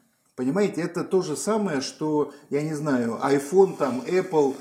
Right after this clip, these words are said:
э, Amazon и так далее. И мы этот бренд совершенно не используем.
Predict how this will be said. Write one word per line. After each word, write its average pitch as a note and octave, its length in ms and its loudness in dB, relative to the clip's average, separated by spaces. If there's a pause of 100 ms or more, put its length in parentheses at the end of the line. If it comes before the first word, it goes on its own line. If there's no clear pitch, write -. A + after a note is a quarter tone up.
(200)
э, B2 80 -6
Amazon C#3 960 0
и C3+ 60 -2
так D#3 240 -4
далее. A#2 400 -4
И C#3+ 340 2 (140)
мы G3+ 240 4
этот D3+ 400 0
бренд G#3+ 340 0
совершенно F3+ 540 0
не D#3 320 0
используем. G#2+ 560 -8